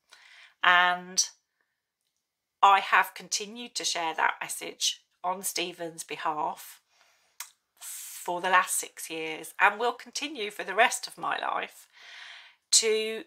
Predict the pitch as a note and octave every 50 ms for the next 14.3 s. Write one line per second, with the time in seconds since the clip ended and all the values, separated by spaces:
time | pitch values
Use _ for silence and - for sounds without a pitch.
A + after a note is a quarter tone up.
0 | _ _ _ _ _ _ _ _ _ _ - - - B3 A3 A3+ A3+ A#3 A#3 A3
1 | G#3 A3 A3+ - - - G3 G#3+ A#3+ C4 B3 C4+ - - - - - - G#3+ A#3
2 | A#3 A3+ A#3+ A#3 - - - - G#3+ G3+ - G3 - - - - F#3+ F#3 G#3 -
3 | - - - - - _ - G3 F#3+ F3 F3 F#3+ G#3 G#3 G#3 G3+ - - - -
4 | - - - - - G3 F#3+ - - - - F#3+ F#3 F3+ F3+ - - F#3 - -
5 | - - - F3+ F#3 F#3+ F#3+ F3+ F3 F3 E3+ E3 - - - - - - F3 E3+
6 | E3+ E3+ - _ F#3 E3+ F3+ F#3+ G3+ G#3 G3+ G3+ G3 F#3 F3 F3 E3+ - - F#3
7 | F3 F#3+ F3+ F#3+ F#3 E3+ E3 E3 E3+ E3+ E3+ E3+ E3 D#3+ D#3 D#3+ E3+ E3 - -
8 | - - - - - - - _ _ - - E3+ E3 E3+ E3+ - - - E3 F3+
9 | G#3+ F#3+ _ D#3+ D#3+ E3 D#3+ D#3+ F3 F#3+ G#3 A#3 A#3 _ _ _ _ _ _ -
10 | - _ E3+ E3+ E3 E3 E3+ E3 - _ _ - F3 E3+ - - G3 F#3 - -
11 | E3 E3 E3 E3+ E3+ E3+ F3+ - G3+ F#3 F3+ - - - - - - - - -
12 | E3 E3 F3 F#3 F3 - F3 E3 D#3+ - _ D#3 D#3+ E3 E3 E3 E3 E3+ F3+ F#3
13 | - _ _ _ - - - - - - - _ _ _ _ _ - B3 A3+ -
14 | - - - - - -